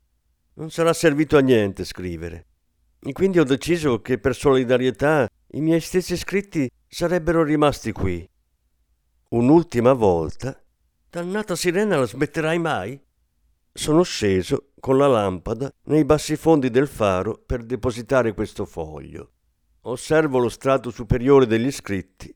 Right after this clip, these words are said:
e poi risalgo. In questi anni avrò indubbiamente dominato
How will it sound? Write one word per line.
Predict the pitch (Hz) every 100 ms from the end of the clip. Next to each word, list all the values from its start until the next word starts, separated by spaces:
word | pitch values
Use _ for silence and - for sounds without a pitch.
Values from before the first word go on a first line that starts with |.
| _ _
e | 151
poi | - 165 117
risalgo. | 101 92 92 80 78 87 92 - _ _ _ _ _ _ _ _ _ _
In | - 139
questi | 139 151 - 151
anni | 175 185 120 101 90 _
avrò | - 113 123 139
indubbiamente | 131 117 113 120 113 131 120
dominato | 98 101 101 101 120 - 101 87